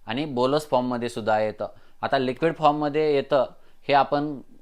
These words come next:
कशासाठी वापरतो? मुख्यतः याचा वापर याच्यासाठी केला जातो की जनावरं विल्यानंतर जी वार असते, जी वार काही जनावरांची लगेच पडत नाही आहे किंवा काही जणांची पडायला खूप दमवते,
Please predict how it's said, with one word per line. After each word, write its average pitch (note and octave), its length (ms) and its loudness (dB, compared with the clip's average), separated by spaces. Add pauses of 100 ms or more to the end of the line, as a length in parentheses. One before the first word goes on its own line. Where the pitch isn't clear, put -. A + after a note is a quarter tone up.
(240)
कशासाठी D3+ 400 0
वापरतो? C3 640 0
मुख्यतः E3+ 360 -2
याचा D3 240 2
वापर C#3 380 2
याच्यासाठी C#3+ 460 -2
केला C3+ 220 0
जातो B2+ 420 -4 (340)
की C#3 220 -4
जनावरं D3 340 2
विल्यानंतर C3+ 680 -2 (340)
जी C3 100 -2
वार C3 400 4
असते, C#3 320 -2 (360)
जी B2+ 60 -2
वार C3+ 280 2
काही D3 460 0
जनावरांची C3 680 -4
लगेच C3 260 -2
पडत C#3 340 -2
नाही C#3 200 -4
आहे - 120 0 (280)
किंवा D3+ 140 -2
काही D3 260 4
जणांची D3+ 400 -4
पडायला C#3+ 440 4 (280)
खूप D#3 240 -4
दमवते, C3+ 500 0